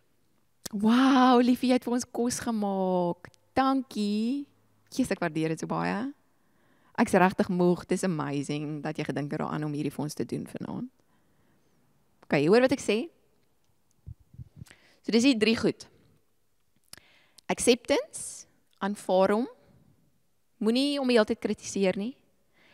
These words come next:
Admiration, bewonder hom, lig hom op, sê hoe trots is jy op hom. Appreciation, waardeer hom, sê vir hom dankie as hy iets doen.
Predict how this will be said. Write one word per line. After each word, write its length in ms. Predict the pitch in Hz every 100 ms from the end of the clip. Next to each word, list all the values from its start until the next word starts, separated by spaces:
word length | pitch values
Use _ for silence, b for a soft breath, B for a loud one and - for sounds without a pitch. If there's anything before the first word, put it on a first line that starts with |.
| b b
Admiration, 800 | 240 247 254 208 156 - 151 160 -
bewonder 560 | 185 185 214 226 202
hom, 140 | 143 139 - b b b
lig 240 | 151 180
hom 140 | 208 190
op, 240 | 139 -
sê 160 | - 180
hoe 80 | 202
trots 300 | - 190 -
is 80 | 160
jy 80 | 147 139
op 100 | 131
hom. 140 | 131 135 _ _ _ _ _ _ _ -
Appreciation, 840 | 190 - 190 - 143 127 - 127 143 -
waardeer 720 | 131 165 143 131 147 160 143
hom, 160 | 131 131
sê 160 | - 269
vir 140 | 302
hom 100 | 233 156 _ 151
dankie 540 | 147 147 - - - - _ _ _ _ _
as 160 | 143 -
hy 140 | 135
iets 160 | - -
doen. 160 | -